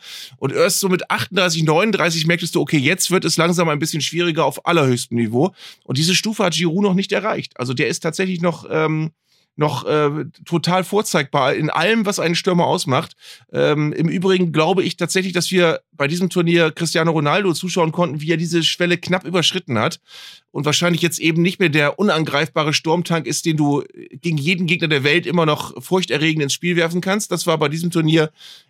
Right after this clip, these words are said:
erstmals, seit wir leben, nicht mehr so. Ähm, und bei Messi aber ist es immer noch so. Also bei Messi hast du immer erwartet, das ist auch einer von den alternden Stars, aber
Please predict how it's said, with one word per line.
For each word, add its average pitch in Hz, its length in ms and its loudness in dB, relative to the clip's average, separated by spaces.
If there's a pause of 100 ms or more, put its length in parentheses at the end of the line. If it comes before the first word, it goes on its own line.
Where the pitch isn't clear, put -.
(220)
erstmals, 175 500 0
seit 160 200 0
wir 160 100 4
leben, 170 420 2
nicht 170 260 0
mehr 135 160 2
so. 143 260 2 (460)
Ähm, 143 340 -2
und 156 160 -4
bei 165 100 0
Messi 170 340 0
aber 220 180 0
ist - 100 -4
es - 120 -6
immer 190 180 -2
noch 101 140 -4
so. 101 200 -8
Also 104 140 -6
bei 117 80 0
Messi 170 240 0
hast 165 180 0
du 185 60 -2
immer 175 160 2
erwartet, 143 640 0
das 180 140 -4
ist - 200 -8
auch - 220 -4
einer 180 220 0
von 180 140 -2
den 160 300 0
alternden 190 400 0
Stars, 190 400 -2
aber 165 300 0